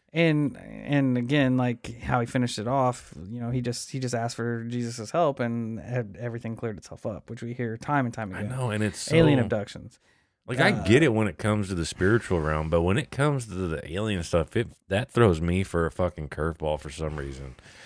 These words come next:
Speaker 2: because I don't, I don't want to correlate. It's just, and that's me. It's not, I'm not saying that it's not possible, but I don't want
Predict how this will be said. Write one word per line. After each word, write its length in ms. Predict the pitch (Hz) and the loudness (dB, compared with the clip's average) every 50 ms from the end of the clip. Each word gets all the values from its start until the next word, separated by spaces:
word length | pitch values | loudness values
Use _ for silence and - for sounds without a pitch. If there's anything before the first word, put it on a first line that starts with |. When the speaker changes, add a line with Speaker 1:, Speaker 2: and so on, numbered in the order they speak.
| - - - | -20 -6 0
Speaker 2:
because 180 | - 117 113 110 | 4 6 6 8
I 100 | 110 107 | 6 6
don't, 360 | 95 117 120 135 147 - - - - - - - - | 8 8 8 8 6 4 0 -8 -18 -20 -20 -10 -6
I 60 | 98 | 2
don't 260 | 92 90 120 147 117 87 | 4 6 6 6 6 6
want 220 | 92 101 113 110 | 6 6 6 6
to 60 | 95 | 4
correlate. 380 | - - 98 92 90 90 - - | 2 2 2 2 2 2 0 -2
It's 140 | 104 - - | -4 -4 0
just, 220 | - 127 - - | 2 2 2 2
and 120 | 101 95 | 2 2
that's 220 | 98 104 110 - - | 2 2 2 2 2
me. 380 | 110 107 104 98 95 95 85 - - | 2 4 4 4 4 2 0 -4 -8
It's 260 | 90 90 - - - | -10 -8 -8 -8 -4
not, 400 | 82 90 87 87 87 90 90 87 - | 0 2 4 4 4 4 2 0 -4
I'm 140 | - 95 95 | -4 -2 0
not 220 | 92 92 92 85 - | 0 0 0 0 -2
saying 220 | - 98 98 98 | 0 0 2 2
that 140 | 98 95 95 | 2 2 2
it's 160 | 92 - - | 0 -2 -2
not 280 | 90 95 98 92 - - | 0 0 0 0 -2 -2
possible, 600 | - 101 101 101 95 - - 78 76 78 78 78 | -2 0 2 2 0 0 -4 -6 -6 -4 -4 -2
but 240 | 78 90 85 69 65 64 - - _ _ _ _ _ _ _ _ | -2 -2 -2 -2 -4 -6 -8 -14 _ _ _ _ _ _ _ _
I 260 | - 101 104 113 123 123 | -6 -2 0 0 0 2
don't 320 | 117 117 110 107 95 78 | 4 4 4 4 2 0
want 400 | 85 92 95 98 92 90 78 - | 0 0 2 2 2 2 0 -4